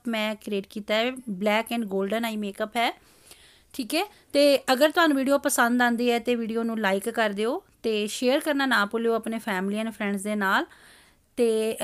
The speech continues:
ਅਗਰ ਤੁਸੀਂ ਪਹਿਲੀ ਵਾਰ ਆਏ ਤਾਂ ਮੇਰੇ ਚੈਨਲ ਨੂੰ ਵੀ ਸਬਸਕ੍ਰਾਈਬ ਕਰ ਲਿਓ। ਤੇ ਮੈਨੂੰ ਰਿਕੁਐਸਟ ਆਈ ਸੀ ਕਿ ਤੁਸੀਂ ਵੀਡੀਓ ਜਿਹੜੀ ਹੈ ਪੰਜਾਬੀ ਦੇ ਵਿੱਚ ਬਣਾਓ, ਤੇ ਇਸ ਕਰਕੇ ਮੈਂ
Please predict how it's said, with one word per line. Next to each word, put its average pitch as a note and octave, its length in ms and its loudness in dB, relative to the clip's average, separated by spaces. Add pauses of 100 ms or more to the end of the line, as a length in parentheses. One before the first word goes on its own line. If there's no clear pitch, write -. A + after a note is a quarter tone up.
ਅਗਰ A3+ 160 0
ਤੁਸੀਂ B3 240 -4
ਪਹਿਲੀ B3 240 2
ਵਾਰ B3 160 4
ਆਏ A3+ 80 2
ਤਾਂ A#3+ 120 -4
ਮੇਰੇ A#3+ 140 0
ਚੈਨਲ G#3 300 -2
ਨੂੰ A3 100 -4
ਵੀ A#3+ 60 -4
ਸਬਸਕ੍ਰਾਈਬ A3 520 -2
ਕਰ A3+ 240 -2
ਲਿਓ। A3+ 140 -2 (680)
ਤੇ D#4+ 80 4
ਮੈਨੂੰ D4 300 8
ਰਿਕੁਐਸਟ D4 480 2
ਆਈ C4 180 6
ਸੀ C4 340 -2
ਕਿ C#4 220 -2
ਤੁਸੀਂ B3+ 300 -4
ਵੀਡੀਓ A#3 300 0
ਜਿਹੜੀ A#3 260 0
ਹੈ A#3 80 4
ਪੰਜਾਬੀ G#3 520 -2
ਦੇ A3+ 100 0
ਵਿੱਚ A3 180 -8
ਬਣਾਓ, G#3 320 0
ਤੇ G3+ 120 -6
ਇਸ A3+ 300 -4
ਕਰਕੇ A3+ 380 -4
ਮੈਂ A3+ 200 -2